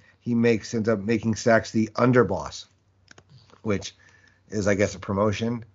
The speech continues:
for him, uh, which goes to what we were saying earlier, uh, to, in this episode, where, um, that they need to, uh, kind of add to this faction a little bit, I think,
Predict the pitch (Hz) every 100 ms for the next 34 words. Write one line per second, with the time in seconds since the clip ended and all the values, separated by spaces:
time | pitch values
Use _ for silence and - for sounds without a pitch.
0 | _ _ _ - 135 131 139 139 - -
1 | 101 104 110 - - - 120 101 - 107
2 | 107 107 101 101 117 107 110 117 120 120
3 | 123 120 - 113 117 113 - 131 - 117
4 | 117 107 117 110 - 127 113 107 90 87
5 | - - - _ _ 98 95 92 82 -
6 | - 92 85 - 95 95 98 98 92 101
7 | 92 90 85 - 92 82 90 101 101 101
8 | 113 117 - 123 120 - 135 131 131 135
9 | 143 131 - 123 147 151 -